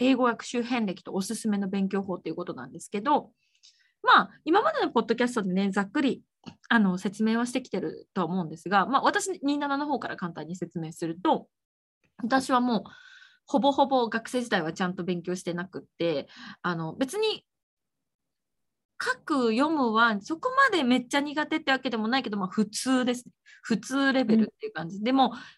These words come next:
Speaker 1: 喋りは一切できない。リスニングもほとんどできないみたいな感じでした。ほんと、三十になるまでほぼほぼ喋れない状態で、えー、バンクーバーに行って、三十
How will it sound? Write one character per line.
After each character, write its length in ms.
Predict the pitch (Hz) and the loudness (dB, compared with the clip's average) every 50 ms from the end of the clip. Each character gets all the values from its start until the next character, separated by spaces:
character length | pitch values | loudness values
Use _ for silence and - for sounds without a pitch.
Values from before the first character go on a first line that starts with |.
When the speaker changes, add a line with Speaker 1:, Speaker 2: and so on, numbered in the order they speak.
| _ | _
Speaker 1:
喋 300 | - - 277 302 - 370 | -4 0 2 4 4 6
り 120 | 381 392 370 | 6 6 6
は 160 | 262 202 - | 6 4 2
一 100 | - 214 | 0 -4
切 180 | 190 - 202 185 | -2 -2 -2 -4
で 60 | 180 | -2
き 80 | 175 180 | -4 -4
な 80 | 170 | -4
い。 40 | 165 | -4
リ 80 | 165 190 | -4 -4
ス 140 | 190 - 247 | 0 0 2
ニ 120 | 254 254 | 2 2
ン 40 | 240 | 2
グ 60 | 240 | 0
も 100 | 240 220 | 0 0
ほ 120 | 208 202 | 0 -2
と 120 | 190 208 190 | -2 -2 -2
ん 40 | 156 | -4
ど 60 | 147 | -6
で 100 | 123 131 | -10 -10
き 60 | 165 | -10
な 80 | 151 104 | -12 -12
い 60 | - - | -12 -14
み 60 | 147 | -14
た 60 | 147 | -12
い 20 | - | -12
な 80 | 160 | -8
感 120 | 180 170 151 | -8 -8 -8
じ 40 | 156 | -8
で 60 | 165 | -8
し 40 | 185 | -8
た。 100 | - 185 | -6 -2
ほ 120 | 226 247 | -2 0
ん 40 | 247 | 0
と、 80 | 262 | 0
三 260 | 269 294 302 294 277 247 | 4 6 6 6 6 4
十 140 | 220 208 | 0 0
に 60 | 190 190 | 0 0
な 120 | 208 214 | 0 0
る 80 | 196 185 | 0 -2
ま 80 | 180 | -4
で 60 | 170 | -6
ほ 160 | 185 - 185 170 | -6 -6 -6 -6
ぼ 100 | 175 180 | -6 -4
ほ 140 | 185 208 | -4 -2
ぼ 80 | 190 202 | -2 -2
喋 280 | 196 - 185 175 190 175 | -4 -4 -4 -4 -2 -4
れ 100 | 175 165 | -4 -6
な 120 | 147 123 | -8 -10
い 80 | 131 139 | -8 -6
状 160 | 175 190 196 | -6 -6 -4
態 240 | - 214 208 202 208 | -4 -6 -6 -4 -2
で、 320 | 285 359 349 240 - - _ _ _ _ _ _ _ _ _ _ _ _ - | 0 0 0 0 -2 -6 _ _ _ _ _ _ _ _ _ _ _ _ -4
え 840 | 185 185 175 165 170 165 156 151 135 131 127 113 113 123 107 - - | -2 0 0 0 0 -2 -4 -6 -8 -8 -8 -8 -10 -10 -12 -14 -16
ー、 40 | _ _ _ _ _ - | _ _ _ _ _ -2
バ 140 | 175 185 | 0 0
ン 100 | 185 175 | 0 -2
ク 180 | 165 - 170 156 | -4 -4 -6 -6
ー 40 | - | -6
バ 120 | - - | -10 -14
ー 20 | 135 | -14
に 300 | 131 120 110 113 - _ _ - | -14 -14 -14 -16 -18 _ _ -12
行 120 | 170 160 | -12 -12
っ 20 | - _ _ _ _ _ | -14 _ _ _ _ _
て、 320 | 339 359 370 311 - - _ _ _ _ _ _ _ _ _ _ _ _ _ _ _ _ _ _ _ _ _ _ _ | 2 2 2 2 0 -4 _ _ _ _ _ _ _ _ _ _ _ _ _ _ _ _ _ _ _ _ _ _ _
三 220 | - 269 269 269 | -2 0 0 0
十 420 | 262 269 277 277 277 269 262 - | 0 0 -2 0 0 -2 -2 -4